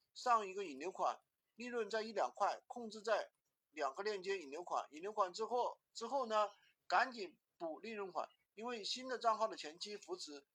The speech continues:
是一个月左右。为什么我知道呢？因为很多人，很多时候来找我的人，我也是这样说的，“老师，你给我看一下，我现在账号是什么情况？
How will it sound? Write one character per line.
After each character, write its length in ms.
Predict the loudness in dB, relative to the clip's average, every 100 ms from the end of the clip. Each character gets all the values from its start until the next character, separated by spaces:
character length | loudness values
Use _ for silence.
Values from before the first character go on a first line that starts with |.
| -14
是 220 | -8 -6
一 120 | -6
个 120 | -4
月 140 | -2 -2
左 140 | -2
右。 220 | -4 -6 _ _ -20 _ _ _ -4
为 140 | -2
什 100 | 2
么 100 | 2
我 140 | 2
知 140 | 0 6
道 160 | 6
呢？ 240 | 6 2 0 _ _ -8
因 140 | -4
为 80 | -2
很 160 | -2
多 140 | 0 2
人， 340 | 6 4 2 _ _ _ -10
很 100 | -4
多 80 | -2
时 140 | 0
候 180 | 4 4
来 140 | 4
找 160 | 6 6
我 180 | 6 2
的 80 | -2
人， 160 | -4
我 140 | 0 0
也 60 |
是 100 | -2
这 100 | -2
样 120 | -2
说 120 | -2 -6
的 160 | -10 _ _ _ _
，“老 160 | 4 4
师， 420 | 6 6 4 2 _ _
你 100 | -6
给 80 | -4
我 80 | 0
看 260 | 4 4
一 40 | 4
下， 280 | 6 8
我 100 | 6
现 140 | 2 -6
在 100 | 2
账 200 | 2 4
号 180 | 4 4
是 260 | 0 -6
什 100 | -8
么 80 | -10
情 180 | -10 2
况？ 300 | 4 6